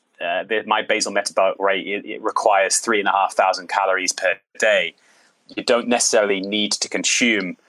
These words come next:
three and a half thousand calories per day to keep that muscle mass, because you've got a whole bunch of stored energy and fat reserves. And also your body works in,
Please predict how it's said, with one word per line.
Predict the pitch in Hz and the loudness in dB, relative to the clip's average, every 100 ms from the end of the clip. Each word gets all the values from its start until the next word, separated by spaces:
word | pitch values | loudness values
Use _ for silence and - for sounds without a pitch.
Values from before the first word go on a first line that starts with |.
| _ | _
three | - - 117 | -14 -4 -2
and | 98 | 0
a | 104 | 2
half | 92 - | 2 4
thousand | 95 87 | 2 0
calories | - 95 90 - | 0 0 0 0
per | 95 | 2
day | - 90 85 - | 2 2 0 -4
to | - 92 | -4 -4
keep | - 113 | -4 -2
that | 107 98 | 0 0
muscle | 92 90 87 | 0 0 2
mass, | 85 - | 0 0
because | - - 101 | -2 -2 0
you've | 98 | 0
got | 104 92 | 2 4
a | 95 | 4
whole | 101 95 | 2 4
bunch | 98 - - - | 0 2 0 2
of | 92 82 | 0 2
stored | - - 117 104 98 | 0 2 4 4 4
energy | 90 90 92 85 | 2 0 -2 -2
and | 80 | 0
fat | - 113 | 0 2
reserves. | 95 87 85 82 - - - - - - | 2 2 2 4 2 -2 -6 -20 -8 -2
And | 92 | 0
also | 101 110 - 98 | 2 2 4 2
your | 92 | 0
body | 90 107 104 101 95 _ _ _ | 2 2 4 2 -2 _ _ _
works | 101 101 - - | 2 2 2 0
in, | 101 92 | 0 -2